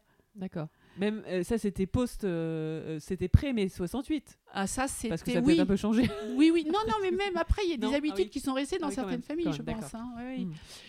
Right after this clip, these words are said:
Speaker 2: Mais, euh, et puis je me souviens, puis il y a des habitudes, c'est que je me souviens, c'est que ma grand-mère, euh, on, on, on, la nourriture, c'était important. Parce qu'il y avait eu la guerre et
Speaker 1: Oui, d'accord, faut les finir ce qu'on avait dans son assiette.
Speaker 2: Il fallait finir
Speaker 1: C'est
Speaker 2: ce qu'on
Speaker 1: ça ?
Speaker 2: avait dans son
Speaker 1: Ouais.
Speaker 2: assiette.
Speaker 1: Mm.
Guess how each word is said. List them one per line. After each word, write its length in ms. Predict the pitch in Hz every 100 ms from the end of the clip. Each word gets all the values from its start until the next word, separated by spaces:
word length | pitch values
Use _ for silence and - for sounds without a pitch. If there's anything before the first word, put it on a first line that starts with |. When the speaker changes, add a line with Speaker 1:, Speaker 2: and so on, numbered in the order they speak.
| - _ 214
Speaker 2:
Mais, 220 | 220 220
euh, 400 | 208 202 202 202
et 40 | 202
puis 160 | 220
je 60 | 208
me 60 | 208
souviens, 260 | - 320
puis 140 | 285 196
il 60 |
y 40 | 185
a 40 |
des 40 | 185
habitudes, 340 | 190 196 302
c'est 100 | 269 185
que 40 |
je 40 | 185
me 40 |
souviens, 280 | 180 214 214
c'est 160 | -
que 160 | 190 196
ma 600 | 185 185 185 190 190 190
grand-mère, 480 | 175 175 190 247 269
euh, 320 | 214 175 180 180 185
on, 100 | 196
on, 480 | 185 190 190 196 196 185 190
on, 440 | 190 202 196 190 196 - -
la 80 | 202
nourriture, 360 | 202 214 359
c'était 160 | - 233
important. 440 | 214 214 - 190 - _ - - -
Parce 100 | 175
qu'il 140 | - 190
y 20 |
avait 80 | 185
eu 60 | 190
la 160 | 175
guerre 380 | 170 226 302 330
et 580 | 220 185 185 180 175 175
Speaker 1:
Oui, 100 | 214
d'accord, 260 | 214 196 175
faut 100 | 208
les 60 | 202
finir 220 | 214 220
ce 80 | -
qu'on 60 |
avait 80 | 196
dans 120 | 185 180
son 140 | 185
assiette. 240 | 165 180
Speaker 2:
Il 40 | 139
fallait 160 | 208
finir 220 | 214 262 294
Speaker 1:
C'est 60 |
Speaker 2:
ce 40 | -
qu'on 60 |
Speaker 1:
ça ? 40 | 233
Speaker 2:
avait 100 | 254
dans 100 | 247
son 160 | -
Speaker 1:
Ouais. 60 | 170
Speaker 2:
assiette. 340 | 214 - 196 -
Speaker 1:
Mm. 160 | -